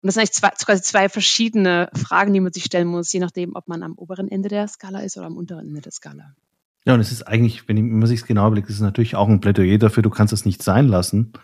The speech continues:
Speaker 2: weil es sind ja nur alle zusammengerückt, weil alle systematisch an der Customer Experience arbeiten. Und wenn einer dann plötzlich wieder aufhört, dann differenzierst du dich aber halt im negativen Sinn im Zweifel.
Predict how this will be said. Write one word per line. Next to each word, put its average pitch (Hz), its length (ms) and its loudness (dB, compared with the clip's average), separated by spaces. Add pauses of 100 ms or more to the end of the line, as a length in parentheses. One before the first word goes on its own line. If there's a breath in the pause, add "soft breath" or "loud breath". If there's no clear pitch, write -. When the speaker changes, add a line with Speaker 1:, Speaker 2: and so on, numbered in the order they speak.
(420 loud breath)
Speaker 2:
weil 95 200 0 (280)
es - 140 -10
sind 131 200 6
ja 107 80 6
nur 107 180 6
alle 98 200 2
zusammengerückt, 104 680 4
weil 92 120 2
alle 92 160 0
systematisch 92 600 -2
an 92 120 -2
der 95 80 -4
Customer 92 340 -2
Experience 87 400 -8
arbeiten. 87 400 -2
Und 85 60 0
wenn 82 100 -4
einer 90 220 0
dann 82 100 -2
plötzlich 90 300 -4
wieder 87 180 -2
aufhört, - 480 -6
dann 85 240 -4 (240)
differenzierst 87 480 0
du 90 60 -2
dich 87 160 -8
aber 80 160 -8
halt 80 120 -12
im 82 100 -2
negativen 87 440 -2
Sinn 80 220 -12
im 73 120 -14
Zweifel. - 420 -18